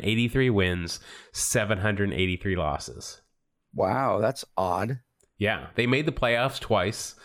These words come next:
Speaker 1: but they were as average as you could get.
Speaker 2: No doubt.
Speaker 1: <laughs> All right, so I, I went back and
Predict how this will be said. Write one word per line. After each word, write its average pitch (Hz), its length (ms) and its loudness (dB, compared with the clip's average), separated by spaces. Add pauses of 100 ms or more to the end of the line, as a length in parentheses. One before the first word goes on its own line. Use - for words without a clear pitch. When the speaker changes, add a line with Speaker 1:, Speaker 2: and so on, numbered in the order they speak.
(300)
Speaker 1:
but 92 400 0
they 113 160 2
were 107 320 2
as 98 280 -2 (100)
average 127 440 0
as 110 120 0
you 113 100 2
could 98 200 -8
get. - 340 -12 (500)
Speaker 2:
No 151 280 -2 (120)
doubt. 120 420 -2 (260)
Speaker 1:
<laughs> - 1080 -10
All 131 80 0
right, 135 140 2
so 143 220 4
I, 147 160 0 (220)
I 123 220 -2 (340)
went 151 180 2
back 147 260 0
and 117 280 2